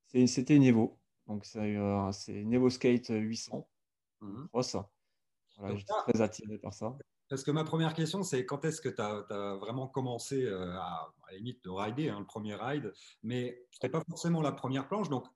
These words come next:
Speaker 2: toi, ton premier ride, c'était sur ta première planche, sur celle, la première que t'as achetée. T'as pas eu l'occasion de tester, euh, vite fait, euh, avec un pote ou quelque chose comme ça ?
Speaker 1: Alors, pas du tout,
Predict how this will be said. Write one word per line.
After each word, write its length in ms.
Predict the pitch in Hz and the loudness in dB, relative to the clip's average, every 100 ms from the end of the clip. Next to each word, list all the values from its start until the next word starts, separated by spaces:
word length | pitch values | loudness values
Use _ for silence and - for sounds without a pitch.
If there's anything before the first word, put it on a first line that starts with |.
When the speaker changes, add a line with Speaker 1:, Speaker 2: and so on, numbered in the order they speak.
| _ | _
Speaker 2:
toi, 160 | - 175 | -2 0
ton 140 | 165 | 0
premier 280 | 139 147 143 | -2 0 0
ride, 200 | 147 196 | 2 0
c'était 280 | - 135 170 | -2 -4 -4
sur 200 | - 147 | -4 -6
ta 100 | 147 | -6
première 360 | - 147 139 - | -6 -6 -6 -6
planche, 340 | 120 113 - | -8 -8 -16
sur 180 | - 117 | -18 -8
celle, 200 | - 147 | -4 -4
la 140 | 143 120 | -4 -6
première 280 | - 151 151 | -2 -2 -2
que 80 | |
t'as 160 | 143 135 | -4 -4
achetée. 320 | 131 - 107 - _ | -4 -6 -12 -16 _
T'as 80 | 110 | -6
pas 120 | 107 | 2
eu 60 | 143 | 4
l'occasion 440 | 143 143 135 143 | 4 4 2 4
de 80 | 156 | 2
tester, 460 | 139 127 - 147 143 | 2 0 0 0 2
euh, 200 | 117 110 | 2 0
vite 180 | 117 117 | -4 -8
fait, 300 | 135 135 123 | -4 -2 -2
euh, 160 | 104 | -4
avec 200 | 104 107 | -6 -8
un 80 | 117 | -8
pote 260 | 113 131 117 | -8 -10 -8
ou 240 | 104 104 | -8 -8
quelque 140 | 101 98 | -10 -14
chose 160 | 110 | -14
comme 140 | - 123 | -14 0
ça ? 100 | 123 | 8
Speaker 1:
Alors, 380 | 131 131 135 - _ _ | 10 10 6 -4 _ _
pas 100 | 147 | 8
du 140 | 156 151 | 8 8
tout, 260 | 117 107 | 4 2